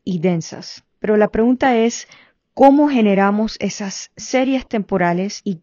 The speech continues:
qué podemos hacer con esas series temporales extensas? Las series cronológicas de imágenes de satélite o sits por sus siglas en inglés,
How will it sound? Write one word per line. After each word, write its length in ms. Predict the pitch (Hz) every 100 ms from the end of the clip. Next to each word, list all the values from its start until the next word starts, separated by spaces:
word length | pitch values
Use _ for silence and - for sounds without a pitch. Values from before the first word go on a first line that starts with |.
| -
qué 180 | 262 254
podemos 480 | - 240 208 220
hacer 360 | 233 - 196 196
con 200 | - 175
esas 260 | 175 202 190
series 380 | 202 185 196 -
temporales 720 | 190 160 175 160 160 165 -
extensas? 880 | 180 - - 147 143 - 175 - _ _ _ _ 214 _ _ _ _ _ _ _ _ _ _ _ _ _ _ _ _ _ _ _ 214 _ _ _ _ _ _ _ _ _ _ - _ _ _ _ _ -
Las 200 | 247 240
series 360 | 294 320 330
cronológicas 1080 | - 262 220 208 214 240 226 - 180 208 -
de 60 | 220
imágenes 500 | 190 202 226 240 226
de 80 | 208
satélite 720 | - 185 - 190 180 - 185
o 160 | 170
sits 680 | 160 - 247 175 - - - _ _
por 140 | - 196
sus 160 | 185
siglas 340 | - 214 185 202
en 80 | 208
inglés, 540 | 214 175 175 -